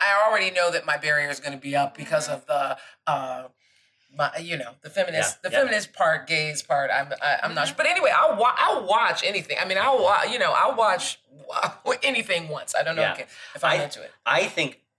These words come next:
Speaker 3: it's really ripe for a feminist reading of it, 'cause you can see it's really easy to see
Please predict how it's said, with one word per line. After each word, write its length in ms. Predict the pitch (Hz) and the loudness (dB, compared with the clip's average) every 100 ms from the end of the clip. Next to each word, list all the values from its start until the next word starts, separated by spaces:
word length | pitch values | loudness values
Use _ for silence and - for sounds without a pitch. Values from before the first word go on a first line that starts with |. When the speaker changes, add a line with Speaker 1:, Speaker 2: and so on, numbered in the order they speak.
| _ | _
Speaker 3:
it's 240 | 135 113 - _ _ _ - _ 110 | -6 -6 -12 _ _ _ -20 _ -4
really 240 | 143 151 | 0 2
ripe 220 | 123 143 | 2 0
for 100 | - 104 | -2 -4
a 40 | |
feminist 380 | - 110 98 - | -2 -2 -4 -12
reading 200 | 101 98 | -16 -16
of 80 | 85 | -18
it, 100 | - | -20
'cause 140 | 107 | -20
you 80 | 107 | -20
can 200 | 110 104 | -20 -14
see 420 | - - 190 170 | -8 -6 -4 -4
it's 180 | 135 - | -6 -8
really 360 | 123 156 156 - | -4 -2 -2 -6
easy 360 | 143 151 139 120 | -6 -6 -4 -8
to 80 | 104 | -8
see 640 | - - 104 98 95 92 | -12 -12 -12 -12 -18 -20